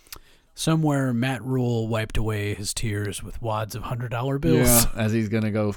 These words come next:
Speaker 2: coach in college immediately. Um, they, they say this now as it's, like, heading right there. You know, we are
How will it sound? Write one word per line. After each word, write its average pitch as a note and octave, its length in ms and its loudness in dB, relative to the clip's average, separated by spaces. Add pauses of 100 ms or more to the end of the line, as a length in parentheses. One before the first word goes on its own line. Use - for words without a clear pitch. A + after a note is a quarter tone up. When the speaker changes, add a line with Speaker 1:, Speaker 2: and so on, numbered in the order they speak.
Speaker 2:
coach A2 320 -8
in A2 160 -6
college F#2+ 480 -6
immediately. F2 680 -10 (600)
Um, G#2+ 440 2
they, B2+ 180 4
they A#2+ 240 2
say C3 240 4
this A#2 220 4
now G2+ 640 -2 (120)
as F#2 240 -4
it's, F2+ 160 -6
like, F#2 320 -6
heading F#2+ 560 -6
right F2+ 320 -4
there. F#2+ 160 -2
You G2 140 -2
know, F#2 100 -2
we G2 200 2
are F#2 280 -2